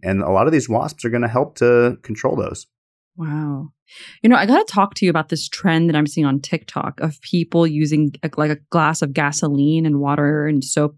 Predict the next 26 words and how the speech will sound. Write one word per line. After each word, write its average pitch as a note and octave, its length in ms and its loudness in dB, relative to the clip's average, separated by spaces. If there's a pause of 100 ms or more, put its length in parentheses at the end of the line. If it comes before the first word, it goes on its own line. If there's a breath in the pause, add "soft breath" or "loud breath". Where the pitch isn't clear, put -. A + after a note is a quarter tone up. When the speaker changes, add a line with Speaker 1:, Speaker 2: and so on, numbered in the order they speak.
Speaker 2:
like, C3+ 160 -2
this D3 140 -6
combination D#3+ 840 2 (380 loud breath)
to F#3 120 4
get D#3 460 -2
wasps D#3 460 0
away D3 340 0
from D#3 280 -2
their C#3 160 0
homes. D#3+ 420 2
And F3 120 2
literally G3 280 2
you E3+ 80 -2
just E3+ 260 -4
see F#3 380 0 (280 loud breath)
the F3 100 4
wasps E3 720 0
fall F3 720 2
into F3+ 320 -2
the D3+ 120 0
cup, - 440 -4 (160)
like, D3+ 240 -4
just - 300 -6
drop D3+ 480 -2 (100)
in D#3+ 180 -2
there. - 280 -4